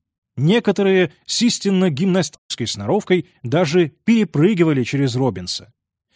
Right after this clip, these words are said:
Нанятый на деньги Карла шофёр уже кричал им: "Живей, живей!" Ребята, собравшись с силами, подняли носилки, а Робинсон, схватив Карла за руку,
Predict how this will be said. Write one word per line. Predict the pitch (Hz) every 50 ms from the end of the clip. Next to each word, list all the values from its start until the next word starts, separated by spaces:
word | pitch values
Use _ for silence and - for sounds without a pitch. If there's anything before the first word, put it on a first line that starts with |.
| _ _ -
Нанятый | - 151 190 190 185 175 - 165 160 156
на | 139 147 147
деньги | 127 170 165 147 131 147
Карла | - - 165 143 135 131
шофёр | 127 - - 143 - 214 233 220 160 - - _ -
уже | 156 147 110 165 190
кричал | - - 196 190 - - - 180 160 127 110
им: | 107 101 - _ _ _ _ -
"Живей, | 131 110 117 160 170 147 190 269 262 220 196 165 143
живей!" | 110 107 156 160 165 240 262 226 185 143 117 - _ _ _ _
Ребята, | - 135 139 151 135 160 190 180 156 143 117 95 85
собравшись | - - 135 127 127 156 156 - - 131 120 -
с | -
силами, | - - 240 226 190 175 170 160 143 _ _ _ _ _ -
подняли | 269 262 185 190 190 190
носилки, | 185 196 185 - - - 262 247 - - 214 214 -
а | 190 175
Робинсон, | 165 202 254 240 190 190 165 147 - 147 123 107 101
схватив | - - 139 147 143 - 165 147 -
Карла | _ - 175 165 143 120 120 123
за | 110 - 160 214 240
руку, | 220 190 - 214 202 180